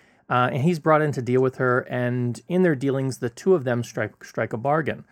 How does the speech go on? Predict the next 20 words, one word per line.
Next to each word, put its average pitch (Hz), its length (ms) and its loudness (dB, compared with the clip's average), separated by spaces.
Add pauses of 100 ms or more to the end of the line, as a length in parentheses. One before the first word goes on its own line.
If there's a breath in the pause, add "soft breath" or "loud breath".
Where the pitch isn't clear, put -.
(400 soft breath)
that 131 180 2
if - 140 -4
he 220 140 0
can 196 160 2
be 165 100 0
faithful 139 500 -2
for 127 160 -4
one 127 280 0
year, 104 360 -2 (360 soft breath)
um, 107 260 -2
she - 180 -4
will 110 120 2
marry 110 320 0
him 104 260 -8
at 110 140 -8
the - 100 -10
end 104 160 -6
of 101 120 -12
that 101 200 -6
year. 113 280 -10